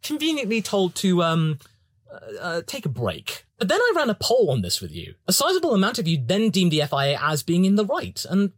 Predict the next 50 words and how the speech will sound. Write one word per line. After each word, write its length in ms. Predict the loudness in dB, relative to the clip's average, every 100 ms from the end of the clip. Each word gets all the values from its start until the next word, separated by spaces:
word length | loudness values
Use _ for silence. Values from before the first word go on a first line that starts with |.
| -10
I 60 |
guess 240 | -2 -2 0
that's 200 | -4 0
going 180 | 2 2
along 200 | 4 2
the 80 |
lines 240 | 2 0 0
of, 160 | -2
well, 360 | 0 0 0 -6 _
if 140 | -2
they've 120 | -2 -2
got 140 | -2
nothing 240 | -2 -2 -6
to 80 | -2
hide, 360 | -2 0 0
why 220 | 2 0
are 40 | 2
they 120 | 2
worried? 480 | 2 2 0 -4 -6
I 200 | -2 2
understand 580 | 0 0 -2 0 2 2
that, 160 | 0 -6
because 240 | -6 -4
with 60 | -2
the 80 |
Lance 240 | 0 0 0
Stroll 260 | 0 -2
stuff, 320 | 0 -4 -4 -2
it 160 | -2 0
was 400 | 0 0 -2 -4
quite 240 | -2 -2 -2
feasible. 380 | -4 -4 -4
There 160 | 0 2
was 160 | 2 2
visual 340 | 0 0 0
evidence 400 | 0 0 0 -2
of 160 | -2 0
Lance 260 | 0 0 -2
Stroll 380 | 0 2 0 -2
acting 320 | -6 -4 -2
in 80 | 0
an 140 | 0
improper 420 | 0 -2 -4 0
manner, 320 | 2 2 0 -2
and 180 | -2 -2
that 160 | -4
should 160 | -4 -6
have 80 | -4
been 100 | -4
investigated. 680 | -4 -4 -6 -10 -10 -16